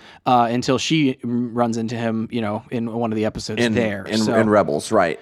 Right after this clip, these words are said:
Speaker 2: right, right.
Speaker 1: Right. So I'm not sure if Obi-Wan, he doesn't seem surprised that Darth Vader is Anakin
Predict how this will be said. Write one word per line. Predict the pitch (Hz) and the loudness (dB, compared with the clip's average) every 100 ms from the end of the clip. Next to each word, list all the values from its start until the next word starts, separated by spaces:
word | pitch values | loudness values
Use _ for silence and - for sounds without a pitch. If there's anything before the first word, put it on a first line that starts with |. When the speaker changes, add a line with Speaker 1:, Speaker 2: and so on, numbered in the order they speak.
| - | 0
Speaker 2:
right, | 107 90 | 2 2
right. | 76 95 | 0 2
Speaker 1:
Right. | 135 107 95 - | 2 0 -4 -4
So | - 147 139 | 2 4 4
I'm | 143 170 | 4 6
not | 180 | 4
sure | 170 - 180 175 | 2 0 2 4
if | 147 151 147 - - 143 - - - | 4 4 2 -2 -8 -8 -6 -2 6
Obi-Wan, | 185 196 180 147 123 113 113 113 120 - - - - _ - - - | 8 8 6 6 6 4 4 2 0 -4 -8 -12 -16 _ -20 -20 -2
he | - | 4
doesn't | 226 214 160 | 6 4 2
seem | - 202 202 190 | 0 4 4 4
surprised | - 151 - 151 147 147 147 143 123 127 | 2 -4 2 6 8 8 6 4 0 2
that | 135 127 | 2 6
Darth | 135 127 | 4 4
Vader | 131 131 131 127 123 | 2 4 4 4 2
is | 123 123 117 | 2 2 0
Anakin | 110 113 101 98 101 | -2 -4 -4 -6 -12